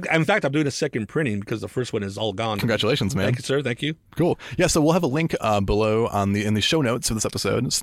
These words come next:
Speaker 2: to where you can buy You Don't Know Ditko and where you can see more about the Latino Expo.
Speaker 1: Latino Comics Expo
Speaker 2: Yes.
Speaker 1: and my site, Havzilla dot com.
Speaker 2: Yeah, are you on Twitter and all that stuff too?
Speaker 1: Yes, yes. If they go to my site,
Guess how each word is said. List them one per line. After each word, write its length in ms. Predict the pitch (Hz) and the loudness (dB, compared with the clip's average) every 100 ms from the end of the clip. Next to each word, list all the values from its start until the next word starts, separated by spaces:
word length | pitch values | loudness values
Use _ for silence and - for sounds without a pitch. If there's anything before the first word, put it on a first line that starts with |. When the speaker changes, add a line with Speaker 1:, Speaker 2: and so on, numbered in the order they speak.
| - | -2
Speaker 2:
to 100 | 113 | 0
where 120 | 110 | 2
you 80 | 117 | 2
can 120 | 107 | 0
buy 260 | 98 95 98 | 2 2 2
You 140 | 113 | 0
Don't 100 | 104 | 0
Know 80 | 104 | 0
Ditko 460 | 98 92 101 110 - _ _ - | -2 -2 0 0 -2 _ _ -4
and 120 | 107 | 0
where 120 | 110 | 2
you 80 | 117 | 2
can 80 | 110 | 0
see 160 | 123 | 0
more 160 | 113 107 | 2 2
about 180 | 101 110 | 0 -2
the 340 | 110 107 107 | 0 2 2
Latino 320 | 98 101 117 101 | 0 -2 0 -2
Expo. 320 | - 110 135 - _ | 0 -2 -2 -6 _
Speaker 1:
Latino 300 | - 127 147 | -8 -4 -2
Comics 260 | 127 143 147 | 0 -2 -2
Expo 340 | 156 - 151 | -4 -2 0
Speaker 2:
Yes. 140 | 156 135 | 2 2
Speaker 1:
and 260 | 135 127 | 0 0
my 140 | 127 127 | 0 -2
site, 360 | 127 - 139 - | -2 -2 -2 -2
Havzilla 800 | 120 110 98 117 131 139 147 113 | -4 -4 -2 0 0 0 -4 -4
dot 260 | 117 123 _ | -4 -4 _
com. 460 | - 107 101 - - | -6 -4 -4 -6 0
Speaker 2:
Yeah, 140 | 202 - | 2 4
are 60 | |
you 160 | 160 175 | 4 4
on 140 | 156 | 2
Twitter 340 | 143 - 170 175 | 0 0 2 2
and 80 | 170 | 0
all 80 | 170 | 0
that 140 | 180 | -2
stuff 280 | - 180 - | -2 -4 0
too? 80 | 175 | 2
Speaker 1:
Yes, 320 | 180 - - | 2 2 0
yes. 360 | 147 110 - - | 0 -2 -4 -4
If 80 | 143 | 0
they 80 | |
go 80 | 170 | 2
to 60 | 208 | 2
my 120 | 175 | 2
site, 420 | 139 - 175 185 | 0 2 2 0